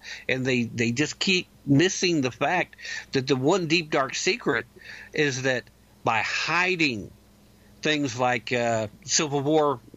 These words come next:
uh, monuments, which was a hot button issue a while back, a-, and it's still kinda hot to me because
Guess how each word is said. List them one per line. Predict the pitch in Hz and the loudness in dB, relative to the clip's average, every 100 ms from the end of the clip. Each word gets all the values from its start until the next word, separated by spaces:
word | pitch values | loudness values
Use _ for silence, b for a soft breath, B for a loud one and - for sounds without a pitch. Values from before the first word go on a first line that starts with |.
| - | -4
uh, | 120 123 | -2 2
monuments, | 131 139 120 92 92 | 2 2 0 -4 -2
which | 123 127 | 0 2
was | 120 | 0
a | 110 | 2
hot | 147 127 | 0 0
button | 139 135 | -2 0
issue | 135 - 120 | 0 0 2
a | |
while | 123 123 | 2 2
back, | 110 117 107 | 2 0 0
a-, | 113 107 | -2 -2
and | 123 120 | -2 -2
it's | 113 | -4
still | - 185 | -4 -4
kinda | - 135 110 | -2 -4 -4
hot | 135 123 - | -2 -4 -4
to | 113 | 0
me | 127 143 120 B B B - | 2 2 -2 B B B -6
because | 131 143 127 120 | -2 0 -2 -4